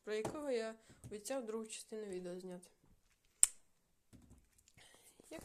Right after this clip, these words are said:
в минулому відео я розглянув. Так, звісно, є деякі зміни, але то все таке. Тут я поставив замість великого роз'єму просто Т П шку, я її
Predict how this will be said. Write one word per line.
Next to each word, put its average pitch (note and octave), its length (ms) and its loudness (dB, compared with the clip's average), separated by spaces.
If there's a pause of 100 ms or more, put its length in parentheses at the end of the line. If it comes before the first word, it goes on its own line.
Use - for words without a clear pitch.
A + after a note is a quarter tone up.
(240)
в C4+ 40 -2
минулому D4+ 340 0
відео B3+ 260 4
я A#3+ 440 6
розглянув. B3 500 0 (1300)
Так, G#3+ 360 0
звісно, A3 760 -2 (580)
є G#3+ 120 0
деякі G3 480 -2
зміни, E4+ 440 0 (760)
але B3 520 0 (260)
то E4+ 100 -4
все C4+ 180 -4
таке. F#3+ 320 -6 (760)
Тут F4+ 160 2
я E4 100 4
поставив C#4+ 500 4
замість B3 340 2
великого A#3+ 460 8
роз'єму A3 500 2 (140)
просто A#3 460 2 (480)
Т - 80 -2
П D#4+ 220 8
шку, D#4+ 180 -2
я D4 140 2
її C4+ 400 2